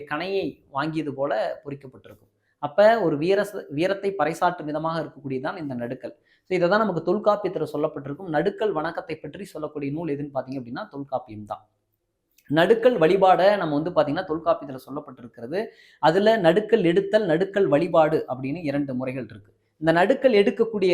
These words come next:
நிகழ்வை ஆறாக பிரிக்கப்பட்டிருக்கிறது. So நமக்கு வந்து பாத்தீங்க அப்படின்னா அதுவும் அதை பற்றியும் தொல்காப்பியம் தான் சொல்கிறது. So காட்சி, கால்கோள், நீர்ப்படை, பெரும்படை, அதுக்கப்புறம் நடுக்கல், வாழ்த்து என்று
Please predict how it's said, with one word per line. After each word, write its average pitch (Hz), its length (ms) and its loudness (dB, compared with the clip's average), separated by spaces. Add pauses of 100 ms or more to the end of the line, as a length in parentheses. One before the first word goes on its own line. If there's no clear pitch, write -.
நிகழ்வை 247 420 2 (200)
ஆறாக 190 420 4
பிரிக்கப்பட்டிருக்கிறது. 147 880 -8 (300)
So - 120 -14
நமக்கு 160 220 0
வந்து 180 160 -2
பாத்தீங்க 160 280 2
அப்படின்னா 147 320 -2
அதுவும் 214 400 4 (120)
அதை 165 200 2
பற்றியும் 208 400 -2
தொல்காப்பியம் 175 580 0
தான் 160 100 -4
சொல்கிறது. 135 460 -4 (340)
So - 180 -4
காட்சி, 196 480 2 (120)
கால்கோள், 180 540 4 (200)
நீர்ப்படை, 185 520 0 (120)
பெரும்படை, 165 440 0 (160)
அதுக்கப்புறம் 143 440 -2
நடுக்கல், 165 400 0
வாழ்த்து 143 380 0
என்று 135 300 -4